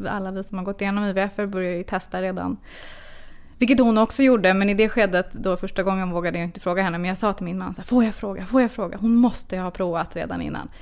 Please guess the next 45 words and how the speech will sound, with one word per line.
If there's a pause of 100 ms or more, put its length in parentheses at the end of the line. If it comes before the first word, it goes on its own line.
(220)
Han
sa:
"Nej,
du
får
inte
fråga
henne.
Tänk
om
hon
känner
sig
pressad."
Eller, (800)
och,
och,
och
sen
så
då
när
vi
väl, (1080)
då
åker
man,
då
tar
hon
ett, (220)
<clears throat>
nej,
hon
åk-,
där
tar
man
blodprov.
Man,
det
blir
inte
hundra
procent,